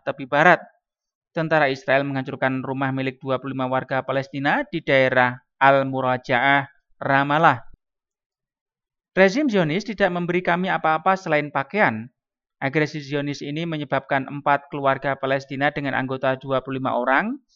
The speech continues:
kini menjadi tunawisma," kata Audah Al-Ka'abnah, penduduk daerah Al-Murajaah di Ramallah.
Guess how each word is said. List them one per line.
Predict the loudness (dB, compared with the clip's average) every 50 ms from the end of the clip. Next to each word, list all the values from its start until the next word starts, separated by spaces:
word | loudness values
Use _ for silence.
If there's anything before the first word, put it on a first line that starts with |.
| _ -20 -12
kini | -8 -6 -4 -4 -2 -4
menjadi | -4 -4 -4 -4 -2 0 0 -2 -2 -6 -6 -6 -6 -6 -8
tunawisma," | -10 -6 -4 -2 -2 -2 -2 -2 -4 -8 -10 -10 -8 -2 2 4 4 4 4 2 -2 _ _ _ _ _ _ _ _ _
kata | -4 -4 -2 0 0 2 4 4 4 2 0 -2 -2
Audah | 0 2 2 2 2 2 2 2 2 0 -6 -4 0
Al-Ka'abnah, | 0 2 2 0 -2 -4 -6 -6 -4 -2 0 0 -2 -2 _ 0 2 2 2 2 -2 -12 _ _ _ _ _ _ _ _ _ -4
penduduk | -2 -2 0 0 0 -2 -2 -6 -4
daerah | -2 0 0 0 0 0 0 0 -2 -2
Al-Murajaah | 0 0 0 0 0 -2 -2 -2 -4 -4 -2 -2 0 0 0 0 -2 -6 _
di | -16 -10 -6 -4 -4 -4 -4 -6
Ramallah. | -6 -4 -2 -2 0 2 2 4 4 4 4